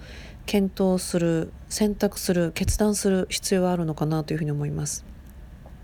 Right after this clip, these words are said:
いや、もう何が何でも価値観が違う人とでも仲良くしていきたいってことであれば、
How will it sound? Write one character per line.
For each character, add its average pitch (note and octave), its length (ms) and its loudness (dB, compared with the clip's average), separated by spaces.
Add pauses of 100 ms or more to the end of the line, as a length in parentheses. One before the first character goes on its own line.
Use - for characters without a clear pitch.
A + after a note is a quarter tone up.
(880)
い G#3 40 4
や、 G#3 100 6
も G3+ 160 4
う F3+ 40 4
何 F#3 220 4
が B3 80 4
何 C4+ 220 4
で B3 60 0
も F#3+ 80 0
価 F#3+ 120 0
値 - 120 -4
観 A3+ 160 2
が G3 80 2
違 F#3+ 480 2
う - 20 -2
人 F#3 220 -2
と F3 160 -4
で E3 80 -2
も B3+ 240 2
仲 G#3+ 200 2
良 F#3+ 80 4
く E3+ 120 -4
し - 60 -6
て F#3 80 -2
い - 20 -4
き - 80 -8
た E3+ 120 0
い D#3+ 40 2
っ - 20 -2
て - 140 -6
こ - 80 -6
と - 100 -10
で D#3 80 -2
あ D#3 60 0
れ F3+ 80 0
ば、 B3+ 240 2